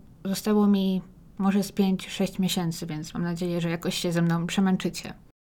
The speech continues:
Dziś chciałabym zostać przy tej temacie tak zwanej góry lodowej, nierozwiązanych zaginięć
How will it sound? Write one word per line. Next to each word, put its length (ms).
Dziś 260
chciałabym 480
zostać 380
przy 160
tej 140
temacie 520
tak 220
zwanej 420
góry 320
lodowej, 560
nierozwiązanych 880
zaginięć 800